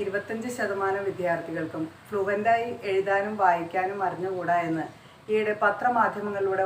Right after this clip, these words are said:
വായിക്കുകയുണ്ടായി. കഴിഞ്ഞ കുറേ നാളുകളായിട്ട് ഞങ്ങൾ അധ്യാപക സമൂഹവും പങ്കുവയ്ക്കുന്ന ഒരു ആശങ്കയാണിത്. ഞാൻ എൻ്റെ ഗവൺമെന്റ് എയ്ഡഡ്, അൺഎയ്ഡഡ് മേഖലകളിലുള്ള ഒരുപാട് അധ്യാപകരോട് ഇതിനെക്കുറിച്ച് ചോദിക്കുകയുണ്ടായി. അവരിൽ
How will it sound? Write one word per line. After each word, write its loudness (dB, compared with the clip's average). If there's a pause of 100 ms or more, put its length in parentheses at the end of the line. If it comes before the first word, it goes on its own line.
വായിക്കുകയുണ്ടായി. 0 (880)
കഴിഞ്ഞ 4
കുറേ 6 (100)
നാളുകളായിട്ട് 6 (180)
ഞങ്ങൾ 0
അധ്യാപക 0 (140)
സമൂഹവും -2
പങ്കുവയ്ക്കുന്ന 0 (120)
ഒരു 0 (100)
ആശങ്കയാണിത്. -2 (1080)
ഞാൻ 4
എൻ്റെ 0 (360)
ഗവൺമെന്റ് 4
എയ്ഡഡ്, 0
അൺഎയ്ഡഡ് 0
മേഖലകളിലുള്ള -2 (200)
ഒരുപാട് 4
അധ്യാപകരോട് 2 (640)
ഇതിനെക്കുറിച്ച് -2
ചോദിക്കുകയുണ്ടായി. 0 (1160)
അവരിൽ 6